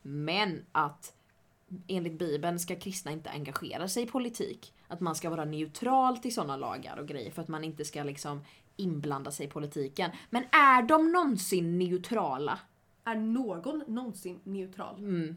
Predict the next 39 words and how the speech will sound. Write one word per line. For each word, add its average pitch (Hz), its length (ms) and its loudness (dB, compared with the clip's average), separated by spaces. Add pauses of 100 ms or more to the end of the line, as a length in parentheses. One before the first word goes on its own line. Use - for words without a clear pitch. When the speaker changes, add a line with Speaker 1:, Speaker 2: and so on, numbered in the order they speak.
(160)
Speaker 1:
i 208 80 4
politiska 170 520 0
frågor 151 300 0
som 170 120 -6
handlar 156 240 -2
om 147 80 -2
någon 151 200 -6
annans 147 280 -6
liv. 185 320 0 (560)
Speaker 2:
Nej. 359 460 2 (720)
Och - 100 0
Speaker 1:
Ska - 80 -2
Speaker 2:
speciellt 339 580 12
Speaker 1:
de 320 240 12
få 392 120 10
göra 381 320 12
vad 294 180 12
de 339 320 12
vill 294 260 8
om 285 120 8
jag 269 340 10
får 349 100 8
göra 311 240 12
vad 277 120 10
jag 294 280 12
vill? 294 320 8 (140)
Vad 262 120 0
Speaker 2:
Va? 359 140 12
Speaker 1:
sitter 427 540 12
du 381 120 12
och 415 60 12
säger? 320 840 12 (1160)
Speaker 2:
Framförallt 311 400 0
när 294 60 -2
det 285 60 0
handlar 285 220 2
om 220 60 -6
andras 190 420 -6
relationer. 220 1080 2